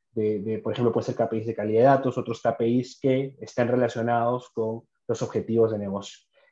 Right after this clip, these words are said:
Y obviamente todo esto, el pilar y el, el, el foco está basado en la estrategia de datos, donde tenemos que tener objetivos y principios, ¿no? Para poder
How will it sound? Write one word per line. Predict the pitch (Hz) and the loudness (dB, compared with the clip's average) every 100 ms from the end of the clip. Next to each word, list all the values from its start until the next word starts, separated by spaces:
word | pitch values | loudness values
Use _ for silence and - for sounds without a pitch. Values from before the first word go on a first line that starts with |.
| _ | _
Y | 143 | 4
obviamente | 151 175 170 160 151 | 6 8 6 4 4
todo | 151 | 6
esto, | 143 135 - 147 - | 4 2 0 0 0
el | 117 107 | -2 -2
pilar | 113 120 135 139 | 0 2 4 4
y | 113 | 2
el, | 110 107 110 107 | -4 -8 -12 -12
el, | 113 110 101 | -10 -10 -8
el | 101 | -2
foco | - 147 147 | 2 4 2
está | - | 2
basado | 120 117 120 117 | 2 2 2 0
en | 120 | 0
la | 107 | -6
estrategia | - - 107 151 151 185 | -8 -8 -2 0 2 4
de | 170 | 6
datos, | 135 - 127 147 - _ _ _ - | 6 2 -4 -6 -14 _ _ _ -2
donde | 135 135 131 | 4 4 4
tenemos | 135 113 120 120 | 2 0 -2 0
que | 113 | -2
tener | 110 117 | 0 -2
objetivos | 113 113 - 113 110 117 - - _ _ _ | -2 -8 -6 -2 0 -2 -4 -16 _ _ _
y | - | -10
principios, | 110 117 113 139 131 95 - - _ | -4 -2 0 0 0 -6 -12 -20 _
¿no? | - 110 135 170 - _ | -8 -4 -4 -6 -16 _
Para | 120 117 117 | 4 4 6
poder | 110 113 113 - | 4 4 2 -2